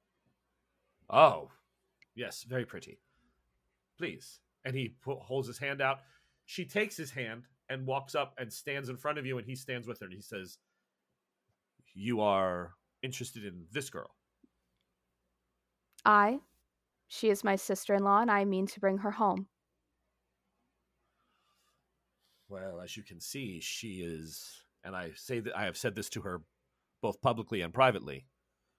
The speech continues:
Speaker 1: she is one of the most beautiful people here. The Sultana would be very pleased with her. She is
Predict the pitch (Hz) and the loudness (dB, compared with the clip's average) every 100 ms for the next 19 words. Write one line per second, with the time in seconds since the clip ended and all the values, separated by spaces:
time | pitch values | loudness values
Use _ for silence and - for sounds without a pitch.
0 | _ _ - 98 87 131 127 92 90 - | _ _ -14 -12 -6 -4 -4 -4 -6 -2
1 | 123 95 - 107 92 73 131 76 57 _ | -4 -4 -10 -10 -8 -6 -2 -2 -6 _
2 | _ _ _ _ _ _ _ - 95 - | _ _ _ _ _ _ _ -18 -14 -12
3 | 101 131 123 101 104 85 87 80 127 117 | -8 -4 -2 -4 -6 -8 -10 -6 -2 -2
4 | 95 - 139 117 - 80 73 69 - 101 | -4 -8 -6 -6 -8 -12 -10 -10 -10 -8
5 | 90 80 76 - - | -8 -10 -14 -18 -18